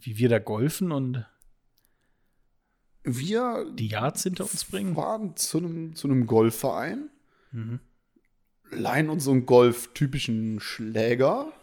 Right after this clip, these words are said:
Speaker 1: Du nimmst deine Caddybag mit? <laughs>
Speaker 2: Genau. <laughs> Und dann
Speaker 1: Ja.
Speaker 2: setzen wir uns in den Wagen
Speaker 1: Ja.
Speaker 2: und dann fahren wir die, die Löcher ab.
Speaker 1: Dann wird das so eine Jackass-Nummer. Ja.
Speaker 2: <laughs> Und dann springen
Speaker 1: Ich
Speaker 2: wir
Speaker 1: seh's
Speaker 2: von
Speaker 1: schon.
Speaker 2: da aus in irgendwelche Kakteen, ja.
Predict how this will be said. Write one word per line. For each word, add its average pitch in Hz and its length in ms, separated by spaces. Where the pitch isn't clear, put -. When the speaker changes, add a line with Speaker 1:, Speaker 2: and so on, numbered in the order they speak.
Speaker 1:
Du 117 120
nimmst 120 240
deine 113 200
Caddybag 156 460
mit? 190 360
<laughs> 139 100
Speaker 2:
Genau. 220 460
<laughs> - 520
Und 135 260
dann 160 540
Speaker 1:
Ja. 160 40
Speaker 2:
setzen 147 400
wir 139 80
uns 123 140
in 131 100
den 113 200
Wagen 170 340
Speaker 1:
Ja. 123 220
Speaker 2:
und 131 280
dann 98 220
fahren - 300
wir 147 80
die, 175 400
die 175 100
Löcher 214 340
ab. - 240
Speaker 1:
Dann 110 220
wird 117 120
das 127 100
so 131 60
eine 127 260
Jackass-Nummer. 110 720
Ja. 160 880
Speaker 2:
<laughs> - 20
Und 135 100
dann 156 420
springen 139 220
Speaker 1:
Ich 165 60
Speaker 2:
wir 165 100
Speaker 1:
seh's 135 60
Speaker 2:
von 147 80
Speaker 1:
schon. 131 60
Speaker 2:
da 135 40
aus 143 180
in 147 60
irgendwelche 151 300
Kakteen, 123 480
ja. 104 160